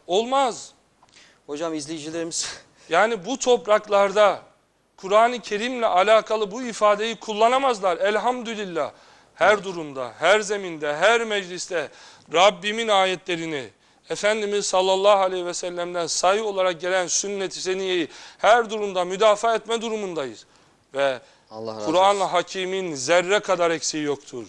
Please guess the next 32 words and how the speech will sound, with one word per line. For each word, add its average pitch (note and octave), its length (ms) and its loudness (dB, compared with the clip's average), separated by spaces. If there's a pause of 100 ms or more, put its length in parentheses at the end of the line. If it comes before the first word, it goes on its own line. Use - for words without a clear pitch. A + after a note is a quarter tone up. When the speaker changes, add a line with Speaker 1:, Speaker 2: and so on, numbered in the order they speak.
Speaker 2:
Allah A#2 220 -8
razı G#2+ 140 -6
olsun. - 160 -18 (260)
Hocam D3+ 300 -2
Speaker 1:
Resulullah F3 260 4
Speaker 2:
Murat, G3 80 0
Murat G3+ 180 6
Speaker 1:
sallallahu F#3+ 280 4
Speaker 2:
Baysal, F#3+ 260 6
Speaker 1:
aleyhi F3+ 180 2
ve F3 60 0
Speaker 2:
hocam F3+ 200 0
Speaker 1:
sellem E3+ 140 -4
Speaker 2:
sinirlerinize F#3 460 -4
hakim F3 160 6
Speaker 1:
nokta, F#3+ 180 2
Speaker 2:
olun E3 200 -4
diyor C#3 140 -6
Speaker 1:
nokta G#3+ 220 0
Speaker 2:
size. A#3 220 2
Speaker 1:
kadar, D#3 520 -2
nokta F#3+ 360 0
kadar F3 360 0 (300)
hayatında G3+ 580 2
yanlış G3+ 440 0
eksiklik G#3 540 -12
yoktur, A3+ 300 -8
olmaz. G#3 520 -2
Speaker 2:
Eyvallah. F2+ 220 -16 (160)
Hocam. C#3 300 -10 (280)
Speaker 1:
Yani G#3+ 220 0
orada A#3+ 500 0